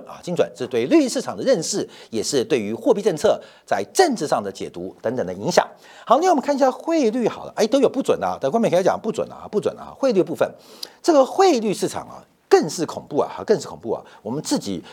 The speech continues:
呃，很多的这个金铁杆的观众，其实在今年汇率操作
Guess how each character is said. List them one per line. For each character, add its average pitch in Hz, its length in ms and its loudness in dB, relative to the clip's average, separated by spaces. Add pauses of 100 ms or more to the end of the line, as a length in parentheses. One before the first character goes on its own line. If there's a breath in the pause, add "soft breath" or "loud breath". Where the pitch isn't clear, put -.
(120)
呃， 101 220 2
很 104 240 -2
多 196 200 4
的 117 380 2
这 - 80 -18
个 101 260 -2
金 - 160 -4
铁 147 140 4
杆 101 180 -2
的 87 80 -8
观 170 180 -2
众， 120 140 -2
其 - 160 -8
实 120 160 -6
在 127 120 2
今 233 180 -4
年 110 120 -4
汇 151 180 -2
率 127 60 -4
操 147 140 -2
作 160 200 0